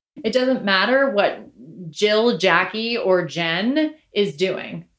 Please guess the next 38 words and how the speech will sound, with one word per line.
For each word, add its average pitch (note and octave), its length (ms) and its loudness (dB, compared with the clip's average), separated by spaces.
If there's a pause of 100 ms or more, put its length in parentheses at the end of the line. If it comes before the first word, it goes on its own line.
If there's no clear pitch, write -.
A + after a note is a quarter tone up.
Do F#3+ 60 -4
you F#3 60 2
like F3+ 220 4
how G3+ 160 4
I E3+ 640 2
said E3 260 0
Jill, D#3+ 220 0
Jackie, D#3+ 360 0
or D#3+ 120 2
Jen D#3+ 300 -2
versus E3 340 -2
Tom, D#3 300 -4
Dick, D#3+ 200 -4
or D#3+ 60 -2
Harry? D#3+ 340 -2
'Cause, G3 160 -8
because G3 300 2
most G#3 240 2
of F3+ 100 0
you F3+ 140 2
who F3 80 2
are E3 120 6
listening D#3+ 380 0
are D#3 80 4
female D#3 400 -2
listeners. - 500 -4 (100)
<laughs> - 60 -2
I C#5 1080 2
just F#3 160 -10
made E3 180 -4
that D#3 140 -2
up. D#3 160 -4
I F3 80 -6
feel E3+ 180 -2
pretty E3+ 200 -6
proud. D#3+ 440 -2 (1000)
But, B3+ 320 2 (140)
right, B3+ 280 2